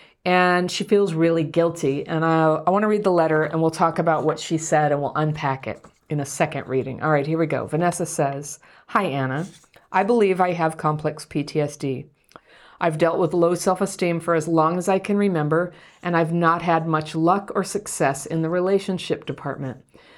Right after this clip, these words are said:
My mother died when I was nine, and my father was very inconsistent and almost non-existent in my life.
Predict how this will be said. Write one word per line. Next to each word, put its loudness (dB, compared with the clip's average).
My 2
mother 4
died 2
when 0
I 2
was 2
nine, 2
and -2
my 0
father 2
was 0
very 2
inconsistent -4
and -6
almost 0
non-existent -2
in -6
my -6
life. -4